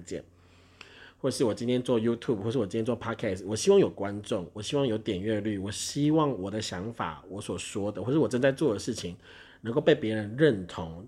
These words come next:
接受，甚至是称赞，那我会觉得我做的东西值得。对，因为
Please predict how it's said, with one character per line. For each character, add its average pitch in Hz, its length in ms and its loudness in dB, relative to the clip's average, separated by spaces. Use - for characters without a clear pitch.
接 139 380 0
受， 135 440 0
甚 143 160 -4
至 139 120 2
是 131 180 -6
称 123 400 0
赞， 117 340 -2
那 170 140 4
我 107 80 4
会 113 120 2
觉 95 160 -4
得 90 80 -4
我 85 100 -4
做 117 140 -4
的 92 80 -6
东 92 120 -10
西 92 140 -10
值 78 320 -14
得。 - 180 -12
对， 65 240 -6
因 139 180 2
为 120 280 2